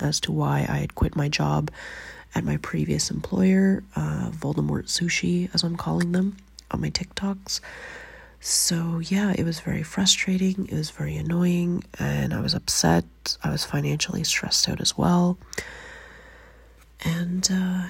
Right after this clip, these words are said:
yeah, so I just went on TikTok Live quite randomly and assured everyone that we were still doing our Saturday Night Live TikTok as per usual.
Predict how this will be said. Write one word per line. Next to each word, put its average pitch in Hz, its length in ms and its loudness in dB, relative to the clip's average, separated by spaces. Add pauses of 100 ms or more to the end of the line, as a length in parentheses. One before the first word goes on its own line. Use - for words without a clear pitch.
(120)
yeah, 233 180 0
so 190 180 0
I 180 40 0
just 185 220 0
went 190 140 0
on 185 100 0
TikTok 185 480 -4
Live 170 380 -2
quite - 260 -4
randomly 202 800 0 (120)
and 170 300 -4
assured 165 400 -2
everyone 160 400 2
that 151 160 0
we 147 80 -2
were - 80 2
still - 240 -2
doing 151 240 0
our 139 60 0
Saturday 139 420 0
Night 147 260 -2
Live 190 240 0
TikTok 190 460 -4
as - 140 -8
per - 160 -10
usual. 180 600 0